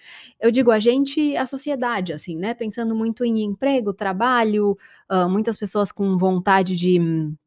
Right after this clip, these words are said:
de mudar de vida, mas muito ainda ligada a essa parte do trabalho. O que, faço um parênteses, é extremamente relevante,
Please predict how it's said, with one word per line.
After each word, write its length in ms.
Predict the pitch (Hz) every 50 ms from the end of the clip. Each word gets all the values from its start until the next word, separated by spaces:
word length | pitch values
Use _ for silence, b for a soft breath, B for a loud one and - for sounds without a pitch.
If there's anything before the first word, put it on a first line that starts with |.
| _ _ _ _ _ _ _ _ _ _ - - _ _ - 202 185
de 480 | 170 175 180 185 180 170 170 165 160 - _ _ _ _ _ _
mudar 440 | 185 208 220 254 277 226 240 233 233
de 140 | 214 240 240
vida, 460 | 240 262 285 320 269 262 311 302 294
mas 280 | 285 285 285 277 240
muito 400 | 247 262 269 294 302 311 320 -
ainda 580 | 302 294 277 277 285 285 262 285 277 277 269 - - - - -
ligada 380 | 226 240 254 233 262 247 226 240
a 20 |
essa 180 | 240 240 - 247
parte 300 | - 233 220 220 - -
do 80 | 233 240
trabalho. 480 | - 269 269 220 190 165 165 170 170 b b b b b b b b b b b _ _
O 160 | - 269 269 269
que, 420 | - - 226 214 233 294 - - _ _ _ _ _ _ _ _ _ _
faço 360 | _ - 214 165 170 - 196
um 80 | 190 196
parênteses, 720 | 247 254 220 196 190 196 185 220 214 226 262 262 - - _ _ _
é 100 | - 185
extremamente 800 | 185 175 - - - 190 180 185 202 233 254 220 185 185 185 180
relevante, 540 | - 226 262 262 202 185 180 202 196 240 240